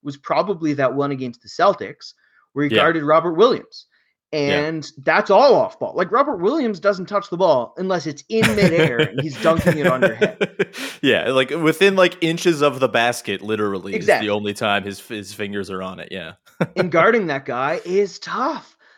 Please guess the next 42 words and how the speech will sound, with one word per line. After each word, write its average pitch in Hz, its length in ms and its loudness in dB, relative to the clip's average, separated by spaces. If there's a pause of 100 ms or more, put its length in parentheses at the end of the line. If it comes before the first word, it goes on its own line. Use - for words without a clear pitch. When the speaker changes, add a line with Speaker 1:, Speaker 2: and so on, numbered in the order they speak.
Speaker 1:
Like, 170 220 -4
you, - 140 0
Speaker 2:
Yeah. - 180 -4
Speaker 1:
that 165 260 0
is, 196 240 2
we 180 140 -10
talked 196 340 -8
about 180 240 -4
that 156 200 -4
P 202 220 -10
H 175 220 -8
D 185 140 -12
level 156 260 -4
defense 147 560 -8
where 135 100 -10
you 147 120 -14
rotate 185 600 -4
and 127 120 -12
you, 120 120 -10 (260)
you're, 123 240 -4
you 139 140 -4
know, 117 120 -4
you 123 120 -2
have 139 120 -2
to 156 80 -16
know 160 140 -2
where 143 180 -2
to 135 60 -4
be 170 160 -6
at 165 60 -4
all 139 100 -2
time. 151 240 -10 (340)
That 190 200 2
is 226 160 -8
way 185 220 -2
harder 143 520 -6 (300)
for 170 220 -4
an 139 160 -6
athlete 175 520 -4
of 135 200 -4
Scottie's 131 440 -4
caliber 104 580 -12